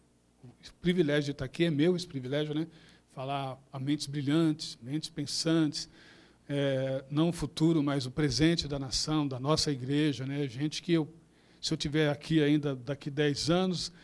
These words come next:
vão ser vocês que vão estar à frente daquele púlpito, muitas vezes, em ministérios, tocando essa igreja, em nome do Senhor Jesus. Amém? Então, é, pra mim é um privilégio estar aqui, de poder falar com vocês hoje, daqui dez, quinze anos, vê-los praticando aquilo que o pastor de vocês tem ensinado,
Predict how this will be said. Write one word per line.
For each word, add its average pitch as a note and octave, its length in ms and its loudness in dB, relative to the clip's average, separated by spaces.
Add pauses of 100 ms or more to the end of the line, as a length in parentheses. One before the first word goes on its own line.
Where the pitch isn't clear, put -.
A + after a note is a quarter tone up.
(260)
vão C#3+ 140 -2
ser - 140 2
vocês D3 340 0
que F3 80 -10
vão E3+ 100 0
estar F3 220 0
à - 20 4
frente D#3+ 260 -2
daquele D3+ 260 -2
púlpito, E3 440 -2
muitas C3+ 360 -4
vezes, D3+ 240 2
em C#3 40 -2
ministérios, C#3+ 880 0
tocando F#3 540 0
essa F3+ 160 8
igreja, D3 420 6
em - 20 2
nome D#3 240 4
do - 60 -6
Senhor F#3+ 160 2
Jesus. C#3+ 540 0 (420)
Amém? F#3+ 400 4 (580)
Então, D#3 200 4
é, D3+ 140 6
pra D3 220 2
mim F3 200 8
é G3+ 60 6
um F3+ 40 2
privilégio C#3+ 460 0
estar C#3 120 -6
aqui, F3 200 -8
de E3 120 -6
poder D#3 240 0
falar D#3 220 -2
com E3+ 80 -4
vocês C#3+ 420 0
hoje, D#3+ 240 0
daqui D#3+ 320 -4
dez, D#3 400 -2
quinze D#3+ 260 -2
anos, F3 340 -2 (320)
vê-los D#3+ 340 2
praticando E3 640 2
aquilo D3 260 -2
que - 80 -8
o C#3+ 40 -10
pastor C#3 300 -4
de C3+ 60 -6
vocês C3+ 380 -6
tem C#3+ 140 -4
ensinado, C#3+ 540 -2